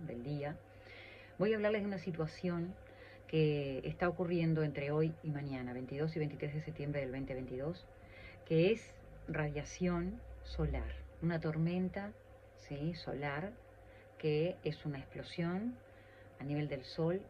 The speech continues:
que desprende como si fuera un látigo, ¿sí?, en esa explosión, y que va a, a, de alguna manera, a hacer impacto a nivel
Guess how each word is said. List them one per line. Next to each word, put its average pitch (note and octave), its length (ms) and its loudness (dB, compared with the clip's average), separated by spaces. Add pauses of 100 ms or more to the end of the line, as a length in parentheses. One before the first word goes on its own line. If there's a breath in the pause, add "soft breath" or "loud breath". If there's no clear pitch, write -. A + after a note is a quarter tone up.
(100)
que D3 80 -4
desprende E3 680 2 (180)
como C#3+ 160 -6
si D3+ 140 -12
fuera E3+ 360 0 (120)
un D#3 160 6
látigo, C#3+ 500 0 (540)
¿sí?, D3+ 340 -4 (160)
en C3+ 100 -6
esa C#3 360 -8 (120)
explosión, D#3+ 640 -4 (480 loud breath)
y F3 140 2
que D#3+ 200 2
va F#3 380 2
a, C#3+ 520 0
a, - 460 -12 (560)
de D3 140 -2
alguna D#3+ 280 2
manera, D#3+ 300 4
a C#3+ 140 -2
hacer D#3 260 -4
impacto E3 680 0 (460 loud breath)
a F3 100 0
nivel E3 500 6